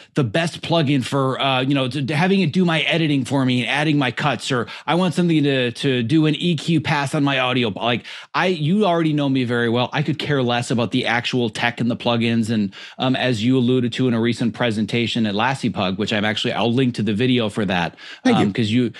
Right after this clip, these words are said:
Speaker 1: you go, uh, you go more into some of the specific tech.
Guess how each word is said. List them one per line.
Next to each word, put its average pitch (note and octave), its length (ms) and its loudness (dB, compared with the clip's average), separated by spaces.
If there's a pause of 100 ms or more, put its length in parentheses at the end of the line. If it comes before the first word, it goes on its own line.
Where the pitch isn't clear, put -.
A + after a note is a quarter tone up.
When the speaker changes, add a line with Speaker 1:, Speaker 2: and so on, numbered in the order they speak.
Speaker 1:
you C3 140 2
go, A#2+ 320 2
uh, A2+ 80 0
you B2 180 0
go B2+ 160 0
more B2 300 2
into A#2 180 -2
some A#2+ 180 0
of A#2 60 0
the A2 80 0
specific A2 640 -2 (320)
tech. C3 380 -2